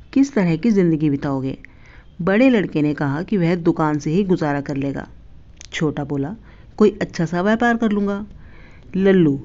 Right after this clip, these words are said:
जो कि सबसे छोटा था, बोला, मैं तो चोरी करूँगा। एक बार कहीं तगड़ा हाथ पड़ जाए तो वर्षों तक कुछ करने की ज़रूरत नहीं पड़ेगी।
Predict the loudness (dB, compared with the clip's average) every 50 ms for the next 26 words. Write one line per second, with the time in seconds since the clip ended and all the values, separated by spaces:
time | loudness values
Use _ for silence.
0 | -6 0 2 2 2 2 0 0 0 -4 0 0 -2 -2 0 -2 -2 0 0 -2
1 | -2 -2 -6 -8 -10 -14 -18 -14 -6 -2 0 0 0 0 -2 -4 -10 -14 -20 -20
2 | -20 -8 -2 0 2 2 2 2 0 -2 0 2 0 2 2 2 0 -2 -2 -2
3 | -2 -2 -2 -4 -8 -10 -14 -18 -20 -20 -20 -18 -18 -6 0 2 2 2 2 0
4 | -2 -2 -2 -2 -2 -2 0 0 0 0 0 -2 0 0 0 0 0 -2 -4 -6
5 | -6 -4 -2 -2 0 0 -2 -4 -2 -2 -2 0 0 -2 -2 -2 -4 -2 -2 -4
6 | -4 -2 -4 -4 -4 -2 -2 0 0 0 0 0 2 2 2 2 2 0 -2 -2
7 | -2 -2 -2 -2 0 0 0 0 0 -2